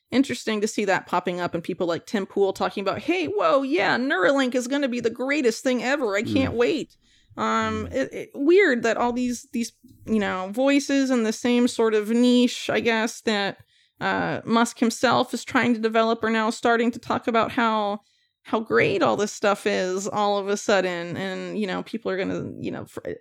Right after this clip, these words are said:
Speaker 1: targeting the segment that nor-, of the population that would, that would normally be most against this. It's a bit,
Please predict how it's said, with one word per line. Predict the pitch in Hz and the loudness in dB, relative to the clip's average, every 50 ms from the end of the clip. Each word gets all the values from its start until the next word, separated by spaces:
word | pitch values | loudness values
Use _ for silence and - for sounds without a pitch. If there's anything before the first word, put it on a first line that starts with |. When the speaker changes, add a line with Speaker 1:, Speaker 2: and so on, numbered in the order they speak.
| - - _ | -14 -20 _
Speaker 1:
targeting | - - 247 254 269 254 262 254 | 0 2 2 4 4 4 4 4
the | 240 254 | 4 2
segment | - - 269 254 240 254 233 202 - | 2 4 2 4 4 4 0 2 0
that | 240 - | 0 0
nor-, | - 233 233 233 226 | 0 0 0 0 0
of | - 214 208 - | 0 0 0 0
the | 240 | -4
population | 226 - 240 233 233 226 226 226 233 - - 233 | 0 0 0 0 2 2 4 4 4 2 0 -2
that | - - | -2 0
would, | 190 190 185 - 208 | -2 -4 -4 -2 -2
that | 208 190 - - - - | -2 -2 -2 -2 -6 -6
would | - 214 214 214 | -4 -2 0 0
normally | 240 269 320 - 392 320 269 262 269 254 | 2 2 2 2 2 0 2 2 0 0
be | 240 247 | 0 0
most | 233 240 254 302 285 - - | 2 2 2 2 0 0 -2
against | 392 269 339 381 466 480 - - - | 0 2 2 0 0 -4 -10 -6 -2
this. | - - - 240 - - - | 0 2 2 0 0 -4 -8
It's | 240 - - | -8 -4 -4
a | 254 | -2
bit, | 262 294 302 311 - - | 0 2 2 2 0 -2